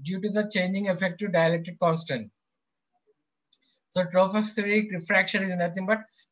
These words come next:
gradual bending of the rays due to the changing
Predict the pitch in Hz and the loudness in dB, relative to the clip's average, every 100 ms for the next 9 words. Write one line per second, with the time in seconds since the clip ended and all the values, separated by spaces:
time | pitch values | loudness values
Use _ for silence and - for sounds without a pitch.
0 | 127 156 170 196 202 185 185 190 185 180 | -2 2 2 0 0 0 0 0 -2 0
1 | 208 180 151 139 - _ _ _ - 147 | 0 2 0 -2 -14 _ _ _ -12 -6
2 | 180 190 202 208 - 185 180 202 208 196 | -4 -2 -2 -4 -2 -2 0 0 0 -2